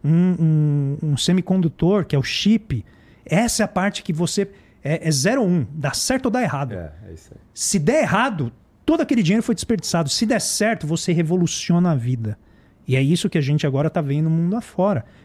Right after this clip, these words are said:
Speaker 1: É como que você pega esse elemento que comanda tudo aqui do que a gente tá falando, tem semicondutor, tem chip.
Speaker 2: E deixa eu pegar só uma deixa aqui. E por que que o Estado investe nisso, irmão? Porque o Estado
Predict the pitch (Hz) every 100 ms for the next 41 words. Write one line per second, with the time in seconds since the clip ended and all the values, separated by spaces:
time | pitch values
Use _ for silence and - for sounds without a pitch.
0 | _ 123 - 180 208 214 202 - 170 160
1 | 202 - 254 214 135 165 - - - 151
2 | 139 147 208 165 - - 302 175 135 202
3 | 170 131 135 131 151 - 196 240 214 226
4 | 214 220 202 185 175 175 - 202 - -
5 | - - 160 226 233 214 202 233 214 196
6 | 202 190 - 147 110 110 - 185 - -
7 | 226 - - - 156 151 135 139 - 127
8 | 123 - 87 87 82 - - - 160 -
9 | 143 151 135 113